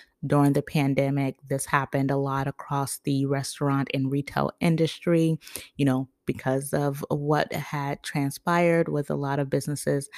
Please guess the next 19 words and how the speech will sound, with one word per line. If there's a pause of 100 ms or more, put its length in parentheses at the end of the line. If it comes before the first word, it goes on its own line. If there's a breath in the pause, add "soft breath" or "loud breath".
(260 loud breath)
having
to,
um, (120)
you
know, (840 loud breath)
uh, (240)
stay
closed
for
a
period
of
time
unless
it
was
for
essential
reasons.